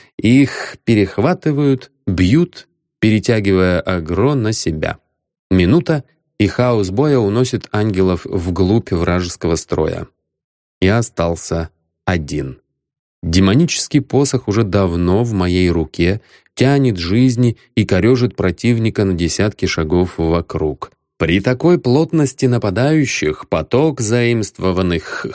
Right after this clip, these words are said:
хитов превращает меня почти в бессмертное существо.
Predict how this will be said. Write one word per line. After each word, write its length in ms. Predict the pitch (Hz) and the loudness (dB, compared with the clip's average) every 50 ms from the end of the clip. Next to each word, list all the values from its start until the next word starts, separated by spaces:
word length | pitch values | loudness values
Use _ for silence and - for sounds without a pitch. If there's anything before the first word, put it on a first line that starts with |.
| - - | -12 -10
хитов 680 | - - - - - - 135 151 156 - - - - _ _ _ _ _ _ _ _ _ _ - | -4 -2 -2 -2 0 0 0 0 0 -2 -6 -14 -20 _ _ _ _ _ _ _ _ _ _ 0
превращает 800 | - - 101 98 101 98 92 - - - 175 160 147 139 - - | 2 2 2 2 2 0 0 -2 0 2 2 2 2 2 0 0
меня 380 | 110 104 101 107 127 143 139 | -2 0 2 2 2 0 0
почти 580 | 135 - 104 98 95 - - - - - 175 165 | 0 -2 -4 -4 -4 -6 -10 -10 -4 0 2 2
в 160 | 135 107 101 | 2 0 -2
бессмертное 1200 | 87 90 123 110 - - - - - 78 80 98 127 135 - - _ - 98 104 107 104 104 101 101 | 0 2 2 2 2 -2 -6 -6 -6 -2 0 0 0 0 -2 -6 _ -4 -2 0 2 2 2 2 0
существо. 1120 | - - - - 90 - - - - - 80 - - - - - 76 78 78 82 82 - | -2 -4 -4 -6 -4 -4 -4 -8 -4 -4 -4 -4 -4 -10 -14 -10 -4 -2 -2 -2 -2 -4